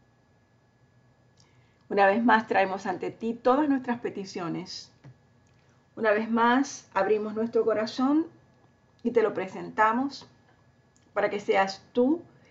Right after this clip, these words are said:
el único que conoce lo que hay dentro de él, el que obre en él. Una vez más, Señor, agradeciéndote grandemente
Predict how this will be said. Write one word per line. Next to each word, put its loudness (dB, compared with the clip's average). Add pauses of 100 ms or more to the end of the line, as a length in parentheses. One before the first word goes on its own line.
(300)
el 6
único 4
que -14
conoce -2
lo -2
que -6
hay 0
dentro -6
de -4
él, -4 (1800)
el 0
que 0
obre 2 (480)
en 0
él. -6 (2750)
Una 0
vez -6
más, 2
Señor, -6 (1080)
agradeciéndote -4
grandemente 2